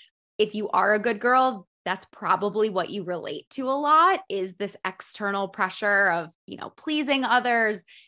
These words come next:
And that's why it's gonna be so paramount to get in touch with your own values and really rebuilding that word with yourself, because I'm just the biggest believer that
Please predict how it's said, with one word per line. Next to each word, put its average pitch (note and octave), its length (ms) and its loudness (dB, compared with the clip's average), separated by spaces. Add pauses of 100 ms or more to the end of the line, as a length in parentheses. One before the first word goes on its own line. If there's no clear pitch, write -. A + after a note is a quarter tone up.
(200)
And G#3+ 160 0
that's G3 200 0
why G3+ 100 0
it's F#3+ 100 -6
gonna F#3 160 -6
be F#3+ 120 -8
so F3+ 360 -2
paramount F#3+ 680 -2
to - 80 -18
get F#3 160 -4
in F3 80 -10
touch F3+ 260 -8
with F3 120 -12
your E3 260 -6
own E3 220 -8
values C4 720 0
and E3+ 460 -2 (440)
really A3 360 2
rebuilding G3+ 640 0
that F#3 260 0 (600)
word G3 440 0
with F#3+ 160 -6
yourself, - 680 -4 (120)
because G#3 260 -4
I'm F#3+ 260 2
just G3+ 200 -8
the G#3+ 60 -6
biggest F#3 440 -6
believer E3+ 420 -6
that F3 260 -2